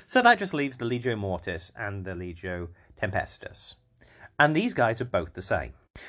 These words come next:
They both are okay as a support Titan. And a strong argument could be to bring either in. Um,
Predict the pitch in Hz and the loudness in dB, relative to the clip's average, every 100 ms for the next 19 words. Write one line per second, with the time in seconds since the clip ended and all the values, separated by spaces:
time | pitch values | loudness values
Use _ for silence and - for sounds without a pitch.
0 | - 247 202 180 180 - 131 123 123 - | 0 2 6 6 6 2 6 8 6 2
1 | _ _ - 113 107 101 - 135 90 85 | _ _ -2 2 2 0 0 2 2 -2
2 | 90 - 82 92 - 78 - 82 76 - | -8 -10 -12 -12 -12 -12 -6 -6 -8 -18
3 | - _ _ - - - 143 - 175 175 | -20 _ _ -20 -12 -4 -4 2 2 4
4 | 113 101 107 107 110 98 92 95 95 95 | 4 4 0 -8 -8 -6 -6 -6 -6 -6
5 | 110 113 101 110 196 76 - _ _ _ | -6 -4 -4 0 0 -2 -6 _ _ _
6 | _ - _ _ 117 123 123 120 120 117 | _ -20 _ _ 8 10 10 8 2 -10